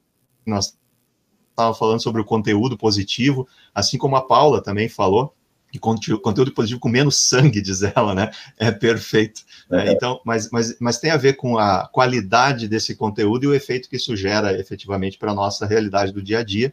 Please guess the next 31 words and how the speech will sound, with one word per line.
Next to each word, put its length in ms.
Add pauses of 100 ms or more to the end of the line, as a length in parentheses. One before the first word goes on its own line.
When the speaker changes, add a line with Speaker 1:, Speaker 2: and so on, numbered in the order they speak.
(160)
Speaker 1:
em 120
meio 240
a 80
tanto 720
estímulo, 580
né? 220 (440)
Marcelo, 540 (160)
considerações 640
finais 460
aí, 260
antes 320
de 80
eu, 320
de 80
eu 120
fechar 380
com 300
uma 200
última 300
pergunta 520
aqui, 260
provocativa 720
pro 260
Rodrigo. 960 (1800)
Speaker 2:
Quero 180
agradecer 480
a 60
participação 520
do 40
Rodrigo, 480
né? 440